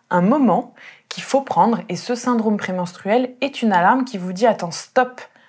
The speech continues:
arrête d'être sur tous les fronts, arrête de vouloir être linéaire, arrête de vouloir courir après tout,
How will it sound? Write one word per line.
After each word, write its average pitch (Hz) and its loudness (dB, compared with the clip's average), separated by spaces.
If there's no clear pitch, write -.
arrête 185 2
d'être 180 -2
sur 180 -6
tous - -4
les 220 2
fronts, 285 -4
arrête 185 2
de 175 -6
vouloir 170 0
être 175 -8
linéaire, 214 -2
arrête 185 0
de 190 -4
vouloir 180 -2
courir 180 -2
après 180 -4
tout, 277 -10